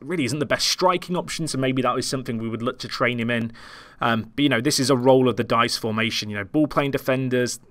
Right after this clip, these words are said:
are kind of okay. People make the mistake of ball-playing defenders being players who, you know, mess around with the ball at the back. Actually, they look for penetrating passes going forward a lot of the time, as well as just playing it around the back. Definitely worth considering. Obviously, we could look for the overlap.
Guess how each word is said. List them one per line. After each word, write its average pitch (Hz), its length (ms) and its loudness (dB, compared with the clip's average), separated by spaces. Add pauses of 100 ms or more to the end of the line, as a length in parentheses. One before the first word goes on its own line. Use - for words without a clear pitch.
are - 80 -10
kind 208 320 0
of 185 60 2
okay. 139 380 4
People 180 240 0
make 180 120 0
the 165 80 -6
mistake 151 320 0
of 127 120 -2
ball-playing 135 320 -2
defenders 127 340 -2
being 127 200 -2
players 127 280 0
who, 127 140 -2 (100)
you 123 100 -4
know, 113 80 -4
mess 127 300 -4
around 127 220 2
with 120 60 -6
the 123 60 -6
ball 123 160 -2
at - 60 -6
the 131 80 -8
back. 120 320 2 (320)
Actually, 156 380 0
they 123 120 2
look 151 200 2
for - 80 -6
penetrating 127 720 -4
passes 123 360 -2
going 117 240 -2
forward 113 360 2
a 110 60 -2
lot 113 120 -2
of 98 80 -4
the 120 60 -4
time, 107 260 -2
as 101 100 -10
well 113 160 -2
as 107 80 -6
just - 220 -8
playing 110 300 -4
it 117 120 -4
around 110 280 0
the 107 80 -2
back. - 340 -2 (420)
Definitely 123 300 0
worth 113 200 0
considering. 113 540 -2 (160)
Obviously, 117 280 -4
we 110 60 -8
could 120 140 -2
look 123 120 0
for - 60 -14
the 120 120 2
overlap. 113 340 0